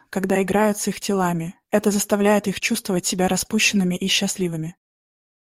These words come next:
Разрешая рукам исследовать ваше тело бимба и чувствуя себя хорошей девочкой. Ваше тело бимба любит быть игрушкой и наслаждаться.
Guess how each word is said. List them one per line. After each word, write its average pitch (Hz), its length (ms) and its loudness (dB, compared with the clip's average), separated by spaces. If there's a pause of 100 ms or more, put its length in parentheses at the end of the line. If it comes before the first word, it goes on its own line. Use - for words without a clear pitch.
Разрешая 233 600 6
рукам 240 300 8
исследовать 202 500 2
ваше 190 280 2
тело 202 260 2
бимба 208 340 4
и 196 60 0
чувствуя 196 360 0
себя 180 260 0
хорошей 185 420 -2
девочкой. 175 560 -6 (800)
Ваше 233 360 4
тело 247 260 4
бимба 226 340 4
любит 208 320 2
быть 196 200 0
игрушкой 214 460 -2
и 208 60 0
наслаждаться. 185 840 -4